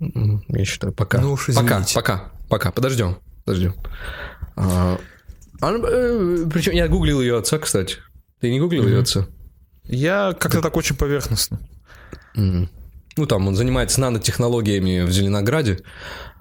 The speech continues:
Speaker 1: А, на государственные подряды, <laughs> как бы, тоже.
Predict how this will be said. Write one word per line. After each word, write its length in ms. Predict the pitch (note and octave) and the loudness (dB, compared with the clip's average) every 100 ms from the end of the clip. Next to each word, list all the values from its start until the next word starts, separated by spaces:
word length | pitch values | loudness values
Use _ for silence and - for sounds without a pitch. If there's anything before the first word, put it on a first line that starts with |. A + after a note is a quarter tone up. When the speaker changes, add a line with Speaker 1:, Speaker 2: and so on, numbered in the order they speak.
| - | -8
Speaker 1:
А, 680 | - F#2 F2 F2 F2 E2 D#2+ - - _ | 0 2 4 2 2 2 0 -8 -20 _
на 140 | - | -2
государственные 580 | A#2+ A#2 B2+ G2+ G#2+ F#2 | 2 2 2 2 2 2
подряды, 500 | F#2+ G2 A2+ B2 G2+ D#2 | 2 2 2 4 2 2
<laughs> 100 | - | 0
как 80 | G2+ | 0
бы, 220 | F2+ F#2 D#2+ | 2 -2 -4
тоже. 540 | - - - G2 | -4 -4 -4 -2